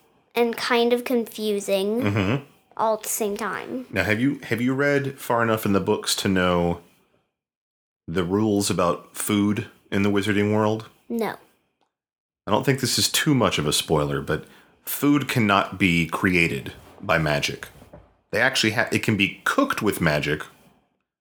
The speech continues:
Speaker 2: but it can't be created. So if you want a chicken, you still gotta kill a chicken. And if you want cheese, you still gotta milk a cow and make cheese.
Speaker 1: Or a goat.
Speaker 2: Or a goat, that's
Speaker 1: <laughs>
Speaker 2: true. Or a camel. So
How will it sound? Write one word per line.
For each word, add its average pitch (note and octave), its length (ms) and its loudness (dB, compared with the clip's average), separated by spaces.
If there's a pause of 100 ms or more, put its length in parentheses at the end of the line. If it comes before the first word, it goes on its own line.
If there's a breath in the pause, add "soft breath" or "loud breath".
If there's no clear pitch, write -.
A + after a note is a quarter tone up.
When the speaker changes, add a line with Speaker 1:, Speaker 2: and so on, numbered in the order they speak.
(180)
Speaker 2:
but G#2 80 4
it - 80 2
can't D#3 260 0
be C3+ 80 2
created. A#2+ 460 0
So - 100 -4
if G#2+ 60 -6
you D3+ 60 2
want F3+ 120 2
a - 40 2
chicken, D3+ 400 0
you C3+ 60 2
still D#3+ 200 0
gotta B2 200 2
kill G#2 200 0
a D#2 60 0
chicken. - 400 -2 (540 soft breath)
And E2 120 0
if - 180 0
you B2+ 100 0
want C#3 340 0
cheese, B2+ 520 0
you G#2 60 -4
still A#2+ 180 0
gotta A2 160 2
milk G2+ 240 2
a G2 40 -2
cow F2 400 2
and E2+ 140 -2
make D#2+ 160 0
cheese. - 420 -4 (400 loud breath)
Speaker 1:
Or B3 160 2
a A#3 60 0
goat. G3+ 320 -2 (380)
Speaker 2:
Or G2+ 200 2
a F2+ 40 -2
goat, E2+ 300 0
that's D#2+ 180 0
Speaker 1:
<laughs> - 60 -2
Speaker 2:
true. - 280 -2 (160)
Or F2 140 0
a F2 40 2
camel. - 380 -6 (640)
So F2+ 800 4